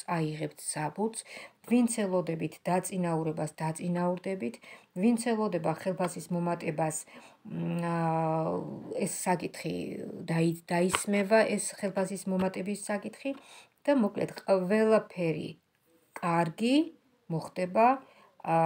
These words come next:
ან თუ, აი, ამ დღეებში არ მოხდება, ყოველ შემთხვევაში განხილვის საგანი იქნება.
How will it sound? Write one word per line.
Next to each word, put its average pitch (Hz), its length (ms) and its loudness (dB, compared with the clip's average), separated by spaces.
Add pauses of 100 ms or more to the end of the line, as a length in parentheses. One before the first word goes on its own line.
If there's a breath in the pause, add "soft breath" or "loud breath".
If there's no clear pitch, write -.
(540)
ან 185 240 0
თუ, 190 240 0
აი, 185 200 4
ამ 180 160 4
დღეებში 170 380 0
არ 175 140 -2
მოხდება, 202 320 -2
ყოველ 214 200 -2
შემთხვევაში 196 400 -4
განხილვის 220 920 2
საგანი 180 600 2
იქნება. 180 640 0